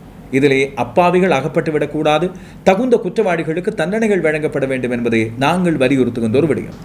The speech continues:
இன்று இலங்கையிலே போலீசாரால் இந்த நான்கு பேரோடு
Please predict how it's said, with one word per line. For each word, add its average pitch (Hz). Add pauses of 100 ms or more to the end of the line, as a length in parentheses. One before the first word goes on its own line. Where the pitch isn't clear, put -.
இன்று 254
இலங்கையிலே 214
போலீசாரால் 202
இந்த 175
நான்கு 220
பேரோடு 196